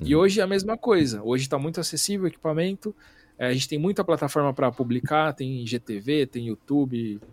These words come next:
Speaker 1: é,
Speaker 2: Vimeo.
Speaker 1: Twitch, Facebook, Vimeo, tudo.
Speaker 2: Uhum.
Speaker 1: E é uma disputa desgraçada, porque todo mundo consegue, com o celular, fazer um vídeo e postar. Então o diferencial, acho que não vai ser mais o técnico, sabe? Vai ser muito mais o criativo.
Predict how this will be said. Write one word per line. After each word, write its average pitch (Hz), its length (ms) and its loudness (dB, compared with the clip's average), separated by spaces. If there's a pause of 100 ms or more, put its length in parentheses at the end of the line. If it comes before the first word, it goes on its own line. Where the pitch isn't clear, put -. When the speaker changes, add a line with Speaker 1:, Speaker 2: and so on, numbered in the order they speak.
(140)
Speaker 1:
é, 101 140 -10
Speaker 2:
Vimeo. 85 480 4
Speaker 1:
Twitch, - 200 -2
Facebook, 143 520 -2
Vimeo, 127 400 -2
tudo. 202 340 0
Speaker 2:
Uhum. 80 140 -4 (720)
Speaker 1:
E 151 540 4
é 160 100 6
uma 170 160 6
disputa 170 680 -2
desgraçada, 156 840 2
porque 143 180 -8
todo 180 200 0
mundo 170 280 2
consegue, 127 640 -2 (160)
com 151 140 -6
o 147 40 -2
celular, 131 760 2 (240)
fazer 120 340 -4
um 127 120 0
vídeo 120 320 -2
e 120 40 -6
postar. 123 500 -6 (480)
Então 156 240 4
o 165 40 4
diferencial, 185 760 2
acho - 140 0
que - 80 -14
não 170 100 -6
vai 180 140 2
ser 190 160 -2
mais 147 180 0
o 135 60 -2
técnico, 110 500 -6
sabe? 110 240 -4
Vai 110 140 -2
ser 135 140 -4
muito 139 200 -8
mais 139 160 0
o 143 60 -2
criativo. 135 600 -2